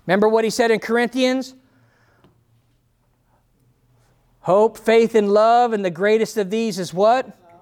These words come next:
Love. You know, charity. He's always connecting these three things together. Now, notice he calls it a work of faith.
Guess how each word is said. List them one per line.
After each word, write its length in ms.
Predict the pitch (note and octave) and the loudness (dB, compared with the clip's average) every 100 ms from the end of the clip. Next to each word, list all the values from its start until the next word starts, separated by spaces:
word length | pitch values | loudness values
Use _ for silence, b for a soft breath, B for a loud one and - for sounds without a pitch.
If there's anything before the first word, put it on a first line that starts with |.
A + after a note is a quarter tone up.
| - - - | -20 -20 -10
Love. 560 | D3+ F#3 G#3+ A#3+ B3 - _ _ _ _ _ _ _ _ - | -2 2 2 0 -4 -12 _ _ _ _ _ _ _ _ -12
You 140 | E3 | -4
know, 260 | E3 E3+ G3+ | 0 2 0
charity. 560 | - G3 G#3 A3+ B3 | -2 0 2 2 0
He's 180 | G#3+ F#3+ | -2 0
always 380 | G#3 B3 C4+ - | 2 2 -2 -4
connecting 520 | B3 A#3+ B3+ A#3+ G#3+ | -2 0 -2 -2 -4
these 220 | G#3 G#3 | -2 -4
three 240 | - A3 G3+ | -6 -6 -4
things 340 | G#3+ G#3 F#3+ | -2 -2 -4
together. 520 | G3+ F#3 A3+ D3 G#2 - _ B B B B B | -6 0 2 0 -6 -18 _ B B B B B
Now, 140 | F3 G3+ | -2 2
notice 360 | A3+ D4 F#4 - | 2 2 0 -4
he 120 | B3 | -4
calls 340 | - C4+ C4 | -2 0 0
it 100 | B3 | 2
a 100 | G#3+ | 0
work 360 | F#3 G#3+ B3+ B3+ | 2 2 0 -2
of 100 | D#3+ | -10
faith. 480 | - C3 - - | -10 -14 -14 -20